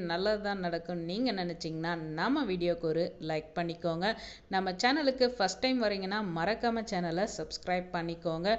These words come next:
So, போதும் பொண்ணு எப்படியாவது மாட்டி விடலான்னு பார்த்தா போதும் பொண்ணுக்கே ட்விஸ்ட் கொடுத்ததை அவங்க எதிர்பார்க்கல. "ஓ, இப்படி லாக் பண்றீங்களா, நான் வேற மாதிரி பண்றேன்னு" சொல்லிட்டு வெயிட் பண்ண வச்சுட்டு அவங்க ஒரு மிகப்பெரிய சம்பவம் பண்ணுவாங்கன்னு எதிர்பார்க்கவே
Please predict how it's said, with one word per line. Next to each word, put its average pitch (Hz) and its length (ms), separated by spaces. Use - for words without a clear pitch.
So, - 180
போதும் 254 380
பொண்ணு 220 280
எப்படியாவது 247 680
மாட்டி 226 340
விடலான்னு 226 380
பார்த்தா 208 300
போதும் 220 360
பொண்ணுக்கே 214 380
ட்விஸ்ட் 202 360
கொடுத்ததை 196 420
அவங்க 175 200
எதிர்பார்க்கல. 165 680
"ஓ, 247 120
இப்படி 226 300
லாக் 240 300
பண்றீங்களா, 196 580
நான் 185 280
வேற 214 360
மாதிரி 214 320
பண்றேன்னு" 196 420
சொல்லிட்டு 180 380
வெயிட் 196 320
பண்ண 196 200
வச்சுட்டு 175 380
அவங்க 170 260
ஒரு 170 140
மிகப்பெரிய 233 600
சம்பவம் 208 500
பண்ணுவாங்கன்னு 180 540
எதிர்பார்க்கவே 180 220